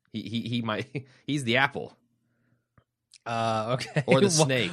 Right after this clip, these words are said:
Speaker 2: why do you say that?
Speaker 1: Or Eve. It's all, it's, it's, it's all rolled up. I mean, it,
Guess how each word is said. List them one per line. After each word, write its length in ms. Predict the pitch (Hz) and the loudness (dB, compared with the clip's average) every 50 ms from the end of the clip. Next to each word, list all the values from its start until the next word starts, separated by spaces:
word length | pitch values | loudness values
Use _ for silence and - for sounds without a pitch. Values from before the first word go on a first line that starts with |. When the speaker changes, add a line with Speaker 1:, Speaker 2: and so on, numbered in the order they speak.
| - - | 2 4
Speaker 2:
why 140 | 147 147 | 4 6
do 60 | 139 139 | 6 4
you 60 | 135 | 0
say 200 | - - 139 127 | 2 2 4 4
that? 320 | 123 127 120 117 120 123 | 6 4 4 2 2 2
Speaker 1:
Or 180 | 123 135 131 117 - | 2 2 2 2 2
Eve. 500 | 131 139 131 113 98 90 82 82 82 87 | -2 -2 0 0 -2 -2 -4 -6 -6 -8
It's 120 | 104 - | -6 -4
all, 180 | 120 110 110 110 | -2 0 0 0
it's, 200 | 107 - - - | -2 -4 -8 -8
it's, 280 | - 101 95 - - - | -8 -8 -8 -10 -10 -12
it's 160 | 98 - 113 | -8 -4 -2
all 120 | 107 107 | -2 -2
rolled 280 | 104 101 107 107 104 104 | 0 0 -2 -2 -2 -2
up. 240 | 110 110 95 - 120 | -2 -2 -2 -2 -2
I 40 | |
mean, 280 | 156 202 233 226 220 185 | -2 0 -2 -2 -4 -4
it, 160 | - 170 156 | -4 -6 -6